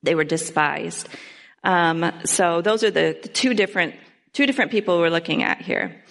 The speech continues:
So the Pharisee stood by himself and prayed, "God, I thank you that I am not like other people, robbers, evildoers, adulterers, or even like this tax collector.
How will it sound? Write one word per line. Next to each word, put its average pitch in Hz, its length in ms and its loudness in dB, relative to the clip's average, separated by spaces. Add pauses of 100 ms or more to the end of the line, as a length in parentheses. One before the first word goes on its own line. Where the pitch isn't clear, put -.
(240)
So 247 100 0
the 233 80 0
Pharisee 294 380 0
stood 269 240 2
by 226 140 2
himself 208 480 0
and 196 160 -2
prayed, 165 460 0 (360)
"God, 247 540 2 (200)
I 196 100 2
thank 226 360 -2
you 254 160 4
that 208 160 2
I 175 100 4
am 170 160 2
not 190 240 2
like 202 220 -2
other 175 180 2
people, 156 600 -2 (320)
robbers, 185 640 2
evildoers, 175 720 2
adulterers, 170 840 0
or 185 80 2
even 240 360 2
like 190 280 0
this 190 340 0
tax - 420 -4
collector. - 540 -8